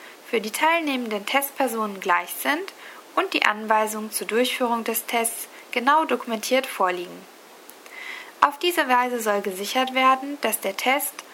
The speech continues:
ohne Abweichungen von allen auf die gleiche Art realisiert werden kann.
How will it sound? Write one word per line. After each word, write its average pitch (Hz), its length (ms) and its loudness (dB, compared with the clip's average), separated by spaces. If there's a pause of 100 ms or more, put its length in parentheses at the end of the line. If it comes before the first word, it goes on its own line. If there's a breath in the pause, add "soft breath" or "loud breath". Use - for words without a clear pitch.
(260 loud breath)
ohne 330 320 4
Abweichungen 214 760 0
von - 280 -4
allen 247 520 0
auf 202 160 0
die 208 120 -4
gleiche 262 420 0
Art 214 360 0
realisiert 202 520 -4
werden 208 240 -4
kann. - 240 -2